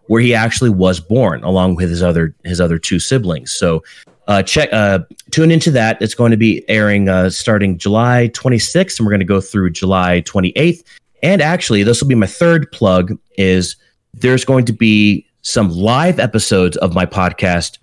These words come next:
Trivia Tavern, that we're going to air live on Twitch that Friday night, July twenty-sixth. So tune into that. Uh, July twenty-sixth, I believe, starting at six P M, we're gonna do a couple episodes of another podcast and then the Trivia Tavern,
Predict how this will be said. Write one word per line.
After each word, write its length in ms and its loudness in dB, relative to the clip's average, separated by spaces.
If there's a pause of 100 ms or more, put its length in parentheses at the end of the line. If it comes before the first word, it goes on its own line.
Trivia 300 0
Tavern, 440 -2
that 160 -2
we're 80 -2
going 240 0
to 320 -6
air 220 0
live 440 0
on 180 -2
Twitch 420 -4 (360)
that 240 -2
Friday 400 0
night, 280 -2
July 320 -2
twenty-sixth. 880 -6
So 360 -2 (420)
tune 200 2
into 220 0
that. 400 -2 (580)
Uh, 300 2
July 320 0
twenty-sixth, 600 -2
I 60 -2
believe, 300 -2
starting 560 -2
at 320 -4
six 400 -4
P 240 -2
M, 200 0
we're 100 -2
gonna 200 -2
do 220 -2
a 40 -4
couple 320 -4
episodes 580 -2
of 380 -2 (360)
another 260 2
podcast 720 -2
and 140 0
then 180 0
the 80 -2
Trivia 320 -2
Tavern, 500 -4